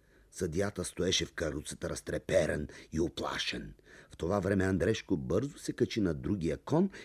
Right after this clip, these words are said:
и тръгна подирите на Дорчо, като викаше непрестанно, силно и бодро: „Дорчо! Дорчо! Дорчо!“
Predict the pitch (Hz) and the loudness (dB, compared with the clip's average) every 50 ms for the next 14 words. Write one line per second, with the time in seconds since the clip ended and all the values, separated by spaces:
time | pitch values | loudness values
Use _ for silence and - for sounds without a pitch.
0 | - - 92 87 - - 110 127 135 139 113 - - 90 73 87 104 101 90 - | -6 -4 -4 -2 0 0 0 2 2 2 0 0 0 0 0 2 0 0 0 -2
1 | 87 87 80 78 71 67 87 92 95 101 - - 185 190 - - - - - - | -2 -2 -2 -2 0 0 2 2 2 0 0 0 0 0 -2 -4 -12 -14 -8 -6
2 | 95 90 - 80 69 - 143 - - - - 104 95 80 - - 82 82 - - | -4 -2 -2 -2 0 -2 -2 0 0 0 2 2 2 2 2 0 -2 -2 -4 -4
3 | - - 139 160 175 180 156 123 - - - - 180 202 208 196 190 180 156 117 | -2 0 0 2 2 2 2 0 0 -2 0 2 4 6 6 6 6 6 6 6
4 | 78 - 85 92 87 - - 58 53 - - - - - - - - - 139 131 | 4 2 0 0 0 -2 -4 -8 -10 -10 -10 -10 -8 -6 -6 -6 -4 6 12 12
5 | 220 262 - - - - - - - 247 247 226 202 175 - - - - - - | 12 12 12 12 12 12 12 12 12 12 12 12 12 10 8 4 -6 -10 -8 -2
6 | 135 127 - 262 294 302 302 302 208 - - 302 294 269 208 147 135 254 269 285 | 12 12 12 12 12 12 12 12 12 6 12 12 12 12 12 12 12 12 12 12
7 | 277 294 311 320 - - - 311 320 320 302 277 254 226 180 | 12 12 12 12 10 8 10 12 12 12 12 12 12 12 8